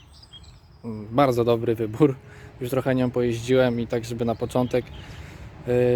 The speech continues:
nauczyć się tej pozycji, yy, tej jazdy, no to jest idealna.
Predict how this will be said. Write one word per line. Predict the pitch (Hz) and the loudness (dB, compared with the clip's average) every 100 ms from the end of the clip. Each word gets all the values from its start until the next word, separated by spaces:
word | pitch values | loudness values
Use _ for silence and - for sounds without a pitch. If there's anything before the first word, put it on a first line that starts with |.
| 120 120 120 113 - - | 2 0 -2 -6 -10 -2
nauczyć | 127 143 151 - - | 4 6 4 0 -4
się | 147 139 | 0 0
tej | 123 | -2
pozycji, | - 120 139 - 147 139 131 - - - - - - - - - - | -6 -4 -4 -2 -2 -2 -2 -10 -18 -20 -18 -18 -16 -16 -14 -16 -10
yy, | - 113 113 110 | -4 -2 -2 -4
tej | - 127 135 | 0 2 4
jazdy, | 139 135 135 147 139 | 4 2 2 2 4
no | 131 | 0
to | 127 | 0
jest | 127 123 120 117 - | 2 4 2 0 -4
idealna. | 127 123 127 127 135 | -2 2 2 2 0